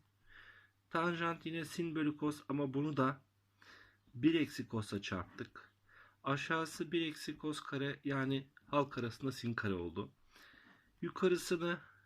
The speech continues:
yukarısını S bölü C parantezine alırsam bir artı C eksi bir artı C olur.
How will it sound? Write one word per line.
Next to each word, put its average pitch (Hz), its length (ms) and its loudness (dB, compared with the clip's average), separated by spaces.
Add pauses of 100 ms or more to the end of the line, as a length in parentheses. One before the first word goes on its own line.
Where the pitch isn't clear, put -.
yukarısını 135 720 2 (1300)
S 160 640 -4
bölü 151 260 4
C 151 280 4
parantezine 131 640 2
alırsam 117 480 0 (880)
bir 120 260 4
artı 139 420 0
C 117 300 0 (380)
eksi 127 440 0
bir 151 400 2
artı 131 340 -2
C 139 220 4
olur. 98 460 -2